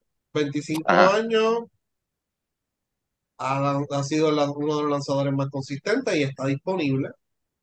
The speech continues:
Speaker 1: Y aquí,
Speaker 2: Sí.
Speaker 1: pues, no es por el, por la escala que entró Tani, que yo creo que era el International Pool y todas esas mierdas, ya él, pues, pueden hacer ofertas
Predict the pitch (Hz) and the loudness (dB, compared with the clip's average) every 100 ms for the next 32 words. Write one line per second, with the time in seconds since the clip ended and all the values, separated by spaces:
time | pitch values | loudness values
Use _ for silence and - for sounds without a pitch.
0 | _ _ _ 143 135 127 127 123 - 139 | _ _ _ -6 -4 -2 -2 0 0 0
1 | 139 156 143 135 139 143 147 160 165 - | 2 4 4 4 2 2 2 0 -2 -2
2 | 160 151 147 143 135 131 123 123 120 110 | 2 2 2 0 0 -2 -2 -4 -4 -6
3 | 104 - _ _ _ _ _ _ _ _ | -10 -16 _ _ _ _ _ _ _ _
4 | _ _ _ _ _ 139 135 127 131 143 | _ _ _ _ _ -2 0 0 2 4
5 | 147 156 165 160 170 151 156 151 139 127 | 6 4 2 0 2 4 4 2 0 -2
6 | 117 120 127 135 135 135 139 127 131 135 | -2 -2 -2 0 2 0 -2 -2 -4 -4
7 | 123 - 127 131 120 127 135 143 196 208 | -4 -4 -4 -2 -2 -4 -4 -2 0 0
8 | 165 127 120 131 139 143 135 123 110 - | 0 0 2 2 0 -2 -4 -4 -6 -12
9 | _ _ _ - 135 135 147 147 151 139 | _ _ _ -4 0 2 2 2 0 0
10 | 135 139 135 - 110 - - | 0 -2 -2 -8 -12 -14 -20